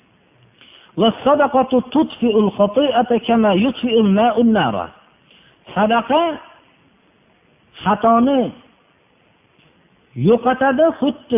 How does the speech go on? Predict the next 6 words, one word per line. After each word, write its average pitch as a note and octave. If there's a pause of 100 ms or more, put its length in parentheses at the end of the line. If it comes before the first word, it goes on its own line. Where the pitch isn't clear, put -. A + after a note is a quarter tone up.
(120)
suv C#4 (100)
o'tni A3 (320)
o'chirib F#3+
yo'qotganday, A2
dedilar. D2 (960)
Demak, A3+